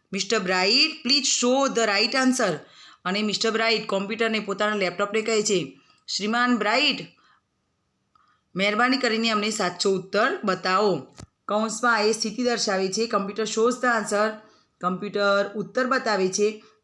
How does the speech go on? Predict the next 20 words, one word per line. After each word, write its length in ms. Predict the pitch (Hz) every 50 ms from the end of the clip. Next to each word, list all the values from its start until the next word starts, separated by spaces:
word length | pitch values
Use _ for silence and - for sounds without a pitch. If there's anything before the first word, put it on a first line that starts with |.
| _ -
"And 140 | 226 233 247
yes, 960 | 247 214 190 196 214 220 233 247 262 262 262 254 240 208 - - 226 208 202
you 60 | 220 233 233
are 80 | 226 220
right." 420 | 226 220 226 220 208 202 170 170 - - _ _ _ _ _ _ _ _ _ _ _ -
અને 220 | 180 190 202 214
શ્રીમાન 420 | 214 - 185 185 190 208 233 254
પરમાર 440 | 254 262 247 233 240 247 233 208 180
ઉત્સાહમાં 600 | - 208 190 - - - 240 226 226 233 240 233
આવીને 220 | 233 240 247 247 247
કહે 180 | 254 247 233
છે, 240 | 233 226 185 - - - - - _ _
અને 180 | 226 247 269 269
હા, 640 | 247 202 220 233 233 247 254 254 254 233 202 185 165
તું 100 | 220 233
સાચી 480 | 240 - 233 190 180 180 - 262 262 254
છે. 380 | - 277 254 226 190 151 - - - - _ _ _ _ _ -
It 180 | 208 190 202
is 260 | 247 262 269 226 214
B. 320 | 220 277 277 262 233 185